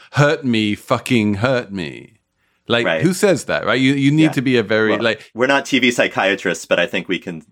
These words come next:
Speaker 2: diagnose him as a bit of a masochist, yeah.
Speaker 1: And so, like, when he's, like, in the limo and he's like, "Hit me with the bad tweets. I love it when there's a bad tweet." And then someone says a tweet that's, like, a little bit close to the bone. And he's like, "Ah,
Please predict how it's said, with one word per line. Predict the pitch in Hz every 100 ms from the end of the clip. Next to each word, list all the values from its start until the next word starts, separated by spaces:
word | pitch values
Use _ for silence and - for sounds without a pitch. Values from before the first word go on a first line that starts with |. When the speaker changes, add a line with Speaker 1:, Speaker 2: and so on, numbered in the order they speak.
| _ _
Speaker 2:
diagnose | 98 92 92 90 -
him | 90 85
as | 90
a |
bit | 90
of | 87
a | 87
masochist, | 90 85 - - - -
yeah. | 82 - _
Speaker 1:
And | 139 139
so, | 151
like, | 147 143 127
when | 139 143 135
he's, | 135 135
like, | 139 127 - - _
in | 139 135
the | 135
limo | 139 143 185 170 131
and | 123
he's | 117
like, | 131 135 _ _
"Hit | 151 233
me | 226 220
with | 208
the | 190
bad | 190 185 156
tweets. | 208 196 156
I | 165
love | 180 175
it | 185
when | 180 170 156 143
there's | 147 147
a | 143
bad | 147 143
tweet." | 156 151
And | 120
then | 117
someone | 110 127 120
says | 110 120 101
a |
tweet | 92 117 107
that's, | 95 92 -
like, | 95 92
a |
little | 95 95
bit | 92
close | 101 101 -
to |
the | 95
bone. | 107 110 98
And | 98
he's | 104 110
like, | 107 - 139 127 117 -
"Ah, | 135 151 160 147 147 139 117